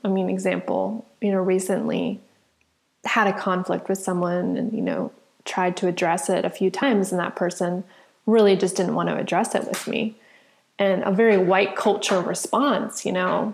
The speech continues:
and, and so a kind of habit or way of being, I want everybody to like me, and I want to, to resolve this and tie it up in a bow, check it off the list, you know? And this person was resistant to that.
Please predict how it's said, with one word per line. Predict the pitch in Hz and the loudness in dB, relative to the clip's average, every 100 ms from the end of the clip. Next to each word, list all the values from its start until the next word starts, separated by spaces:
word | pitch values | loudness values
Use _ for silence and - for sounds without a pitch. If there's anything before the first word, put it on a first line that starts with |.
| - | -4
and, | 190 226 - - | -2 -2 -4 -2
and | 196 196 | -2 0
so | 208 - - - _ | -2 -4 -8 -16 _
a | 220 | -10
kind | - 202 | -6 -6
of | 190 | -4
habit | - 214 208 202 190 | 0 2 4 4 4
or | 180 | 4
way | 180 190 185 | 4 2 0
of | - | 0
being, | 196 226 202 185 180 | 2 4 2 0 -2
I | 180 | 0
want | 180 170 | 0 -2
everybody | 170 175 - | -2 -2 -2
to | - | 0
like | - 302 - | 0 0 -2
me, | - 233 - _ _ - | -6 -6 -10 _ _ -6
and | 190 | -4
I | 170 | -2
want | 165 170 - | -2 -2 -4
to, | - - - | -4 -4 -6
to | - 180 | -4 -2
resolve | 175 160 180 196 196 | 0 0 2 2 0
this | - 226 - - - - _ _ _ - | -4 -4 -6 -10 -12 -18 _ _ _ -6
and | 175 175 202 208 - | -4 -2 -6 -8 -8
tie | - 196 | -2 0
it | |
up | 202 | 0
in | 226 | 0
a | 226 | 0
bow, | - 190 185 185 180 196 | 2 2 4 4 2 0
check | 190 160 - | -2 -4 -4
it | 190 | -6
off | - | -4
the | 220 | -2
list, | 220 254 - - - - | 0 0 -2 -8 -12 -10
you | 190 | -8
know? | 175 175 226 - _ _ _ _ - - _ _ _ - | -4 -4 -6 -10 _ _ _ _ -20 -20 _ _ _ 0
And | 202 196 | 4 4
this | 190 | 2
person | - 208 208 196 | 0 0 2 2
was | 180 180 185 | 2 0 0
resistant | 190 185 220 - 381 339 | 2 2 2 0 0 0
to | - | 0
that. | 180 165 170 - | 0 0 -2 -6